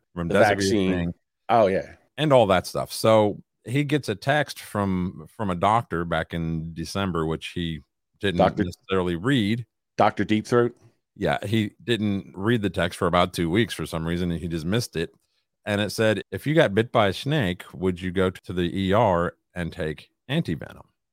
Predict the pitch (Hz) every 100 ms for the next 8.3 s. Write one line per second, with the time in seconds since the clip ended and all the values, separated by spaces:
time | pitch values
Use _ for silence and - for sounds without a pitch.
0 | _ - 139 151 165 117 113 110 110 107
1 | 95 101 156 101 71 73 92 95 92 -
2 | 95 95 87 92 101 85 123 - 117 85
3 | 73 71 69 69 98 107 98 135 - 80
4 | 95 76 90 - _ 98 90 78 67 -
5 | _ - 156 95 85 82 110 73 - 82
6 | 76 - _ _ _ - 80 69 _ _
7 | _ _ _ - 98 90 85 76 _ -
8 | 101 -